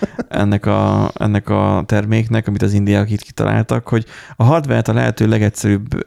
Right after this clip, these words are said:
B szeretnénk tenni, és biztosítani, jól működjön több képen-, a több képernyős megoldás. Öm, nem tudom, mire gondol több képernyős megoldásként, mivel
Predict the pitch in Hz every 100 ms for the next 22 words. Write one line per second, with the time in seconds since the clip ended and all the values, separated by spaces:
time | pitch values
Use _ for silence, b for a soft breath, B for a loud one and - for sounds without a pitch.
0 | _ 113 117 110 117 120 120 117 107 -
1 | 98 110 110 117 110 123 113 110 104 104
2 | 101 104 101 98 - 104 107 104 104 -
3 | 139 - 95 - B - - 110 - 104
4 | 110 101 98 - 98 101 98 101 - 117
5 | - - b b b b b b b _
6 | 110 107 107 107 107 107 b b b b
7 | b b b b b - 123 120 113 107
8 | 104 104 104 101 107 - 101 101 101 104
9 | 113 110 110 117 117 - 123 123 - b
10 | b b b - 117 107 107 107 107